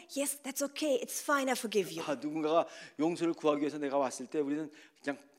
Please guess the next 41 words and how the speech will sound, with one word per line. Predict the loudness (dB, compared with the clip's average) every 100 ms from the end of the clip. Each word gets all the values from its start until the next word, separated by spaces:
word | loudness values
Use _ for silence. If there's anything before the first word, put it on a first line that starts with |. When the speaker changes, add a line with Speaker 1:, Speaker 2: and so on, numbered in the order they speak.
| -20 -20
Speaker 2:
그 | -16 -16 -12
즉각적인 | -14 -4 -2 0 0
반응으로, | 2 0 2 -2
"아, | -2
좋아, | 0 0
좋아, | 0 -2
괜찮아. | -2 -6 -4 -4 -6 -10
용서했으니까 | -2 0 2 0 0 -4
걱정하지 | -4 0 0 2
마." | 4
이렇게 | 4 2 0
얘기하고자 | 2 2 2 -2
합니다. | -4 -6 -10 -16 _
Speaker 1:
Because | -4 -2 0
we're | 0
so | 2
happy | 4 6 4
somebody's | 2 2 4 4 2
finally | 2 4 6 6 4
coming | 4 4 4 2
to | 6 8
ask | 8 6
for | 2 0
forgiveness | 4 6 8 6 2 0
in | 6
Speaker 2:
왜냐면 | 6 8
Speaker 1:
something. | 4 0 2
Speaker 2:
뭐 | 2
누군가가 | 2 -4 6 8
나와서 | 12 12 12 10 6 2
용서를 | 2 6 6
구한다는 | 6 4 4 4
것 | 4
자체가 | 4 4 8 8 8 -2
내게 | 2 4
너무 | 6 4 2
감격적이고 | 2 4 4 4 4 4
기뻐할 | 2 -2 4 10 12 12 8 6
만한 | 8 6 6
소재이기 | 6 6 4
때문이죠. | 2 0 -4 -6